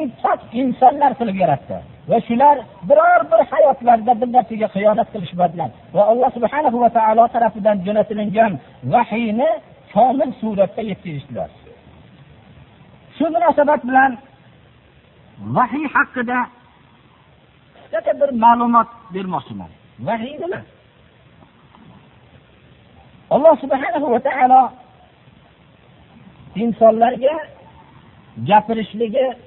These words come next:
mumkin emas, magar uch tur bilan gapiradi. Estaizu billah,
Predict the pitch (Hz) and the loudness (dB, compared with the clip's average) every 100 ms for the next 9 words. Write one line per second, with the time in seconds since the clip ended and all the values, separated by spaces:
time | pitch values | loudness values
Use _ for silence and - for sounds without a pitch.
0 | - 143 220 233 185 202 190 254 381 - | -10 -6 -4 -4 -2 -4 -2 -6 -8 -8
1 | 175 262 294 311 - 247 240 - 254 202 | -6 0 0 0 -4 -8 -8 -6 -6 -4
2 | 196 160 131 95 - - _ _ _ - | -4 -6 -10 -12 -20 -20 _ _ _ -20
3 | _ _ _ _ _ _ - - _ _ | _ _ _ _ _ _ -20 -20 _ _
4 | _ _ - 180 240 269 277 233 226 247 | _ _ -14 -2 0 0 -2 -2 2 2
5 | 240 | 2